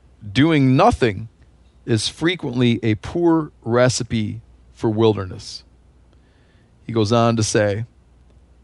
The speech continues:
Pollan goes on to, to write, "The inescapable fact is that if we want wilderness here, we will have to choose which wilderness we want, an idea that is inimical,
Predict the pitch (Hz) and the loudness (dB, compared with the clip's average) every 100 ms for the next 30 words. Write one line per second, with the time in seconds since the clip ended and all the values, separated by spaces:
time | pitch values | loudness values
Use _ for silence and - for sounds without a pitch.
0 | _ - 131 131 117 107 101 95 95 95 | _ 2 4 4 4 0 -2 -4 -6 -10
1 | - - 92 95 98 - _ _ _ _ | -10 -6 -4 -2 -2 -6 _ _ _ _
2 | _ _ _ _ - 131 156 185 165 - | _ _ _ _ 0 2 4 4 4 4
3 | 170 165 147 127 117 - 208 214 196 151 | 4 4 2 0 0 4 6 6 4 2
4 | 117 113 104 113 - _ _ _ _ - | 2 2 2 0 -8 _ _ _ _ 0
5 | 131 - 131 120 123 208 240 - 135 135 | 0 2 0 2 2 2 0 0 4 6
6 | 127 120 110 - 120 110 107 123 _ _ | 6 2 0 0 0 0 -2 -10 _ _
7 | _ _ _ _ - 123 123 120 127 - | _ _ _ _ -2 0 2 4 2 0
8 | 110 - - - 202 190 185 - - _ | -8 -6 -4 -4 -6 -8 -10 -14 -16 _
9 | _ _ 123 131 - 127 143 143 139 135 | _ _ 0 0 0 4 4 6 4 2
10 | - - 113 113 113 123 101 - - - | 0 -4 0 0 2 0 -2 -8 -20 -20
11 | _ _ _ _ _ _ _ - 127 120 | _ _ _ _ _ _ _ -4 0 2
12 | 120 117 135 135 127 123 120 123 123 113 | 2 4 6 6 4 2 2 6 4 2
13 | - 123 120 156 147 113 107 104 | 0 2 4 2 0 -4 -8 -10